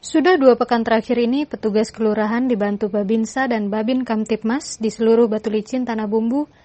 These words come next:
menyampaikan sosialisasi dan edukasi kepada warganya akan pentingnya menjaga kesehatan dan kebersihan lingkungan dalam mencegah penyebaran covid nineteen yang telah banyak menelan korban jiwa di seluruh dunia, termasuk di Indonesia.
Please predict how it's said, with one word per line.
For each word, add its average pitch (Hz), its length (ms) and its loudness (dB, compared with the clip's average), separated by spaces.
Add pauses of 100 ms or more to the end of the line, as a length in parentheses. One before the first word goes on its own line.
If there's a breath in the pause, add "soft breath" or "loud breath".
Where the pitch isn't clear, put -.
(260 soft breath)
menyampaikan 262 640 -2
sosialisasi 226 800 -4
dan 233 160 -2
edukasi 214 560 -2
kepada 214 320 0
warganya 214 640 -2
akan 240 400 -4
pentingnya 220 400 -2
menjaga 214 400 -2
kesehatan 226 640 -4 (320 soft breath)
dan 262 240 0
kebersihan 220 480 -4
lingkungan 220 640 -4
dalam 277 400 2
mencegah 247 320 0
penyebaran 220 560 -2
covid 247 320 -2
nineteen 240 480 -2
yang 220 160 -2
telah 214 160 -2
banyak 220 400 -2
menelan 220 400 -2
korban 214 320 0
jiwa 233 320 0
di 226 80 -2
seluruh 226 400 2
dunia, 233 320 0
termasuk 214 560 -4
di 220 160 0
Indonesia. 208 640 -6